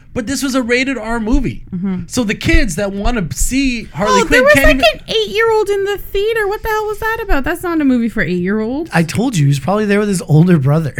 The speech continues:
Speaker 3: <laughs>
Speaker 2: Well, whatever.
Speaker 1: Probably. Um, and then f-, I guess, again, I didn't like some of the way they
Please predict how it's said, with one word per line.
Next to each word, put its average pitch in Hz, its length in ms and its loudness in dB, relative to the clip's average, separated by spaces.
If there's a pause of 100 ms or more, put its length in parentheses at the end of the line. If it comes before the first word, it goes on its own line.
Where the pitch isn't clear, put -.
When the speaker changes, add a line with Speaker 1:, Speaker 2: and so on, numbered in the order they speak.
Speaker 3:
<laughs> - 120 -14
Speaker 2:
Well, 202 200 -6
whatever. 196 280 -6
Speaker 1:
Probably. 151 600 -6 (420)
Um, 196 400 -6 (460)
and 185 100 -2
then 220 120 0
f-, - 220 -12
I 208 80 2
guess, 262 360 -4 (1080)
again, 185 320 -2
I 180 100 2
didn't 226 380 -4
like 165 220 -4
some 165 340 -4
of 160 60 -2
the 160 80 0
way 151 240 0
they 135 520 -2